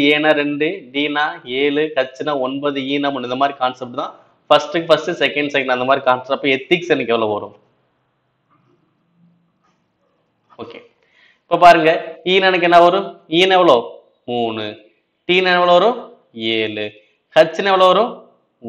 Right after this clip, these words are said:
ஒன்பது. அடுத்து ஐ சி எஸ், எஸ் வந்து பார்த்தா last அப்படியே தான் இருக்கு. என்ன வரும்? six one eight. So, ஆன்சர் வருது முப்பத்தி ஏழு, தொண்ணூத்தி ஆறு, பதினெட்டு. எங்க இருக்கு பாரு? முப்பத்தி ஏழு, தொண்ணூத்தி ஆறு. So, எங்க இருக்கு? Option last.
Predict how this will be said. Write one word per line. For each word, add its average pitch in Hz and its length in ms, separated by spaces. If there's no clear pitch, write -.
ஒன்பது. 117 460
அடுத்து 131 260
ஐ 156 40
சி 165 100
எஸ், 131 120
எஸ் 127 160
வந்து 135 160
பார்த்தா 131 240
last 120 240
அப்படியே 120 240
தான் 120 80
இருக்கு. 117 140
என்ன 131 140
வரும்? 165 180
six 123 280
one 113 140
eight. 101 220
So, 147 60
ஆன்சர் 165 280
வருது 160 260
முப்பத்தி 180 420
ஏழு, 156 140
தொண்ணூத்தி 147 420
ஆறு, 139 100
பதினெட்டு. 120 380
எங்க 117 120
இருக்கு 113 200
பாரு? - 120
முப்பத்தி 190 420
ஏழு, 165 140
தொண்ணூத்தி 139 440
ஆறு. 107 240
So, - 120
எங்க 131 160
இருக்கு? 139 220
Option 107 420
last. - 320